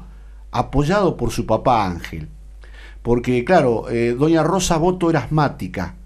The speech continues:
Entonces le obligó eso a don Ángel Bulgeroni a vivir entre Rufino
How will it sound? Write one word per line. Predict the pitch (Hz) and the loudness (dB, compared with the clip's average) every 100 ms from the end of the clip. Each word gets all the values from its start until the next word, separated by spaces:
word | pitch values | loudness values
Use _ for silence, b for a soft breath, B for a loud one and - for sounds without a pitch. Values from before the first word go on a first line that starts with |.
| - b b b b | -20 b b b b
Entonces | - 117 160 165 165 151 - | -6 0 2 2 2 2 0
le | 127 127 131 | 0 0 2
obligó | 131 139 180 190 | 2 4 4 4
eso | 190 180 143 | 2 2 4
a | 139 | 4
don | 160 | 4
Ángel | 165 156 135 - 131 | 4 4 0 -2 0
Bulgeroni | 131 123 127 139 123 123 B B B B - | 0 0 2 2 0 -2 B B B B -8
a | - 131 | 0 4
vivir | 139 143 180 | 4 6 4
entre | 147 131 127 131 | 4 2 0 -2
Rufino | 123 127 - 208 220 277 | -2 -4 -2 0 0 -2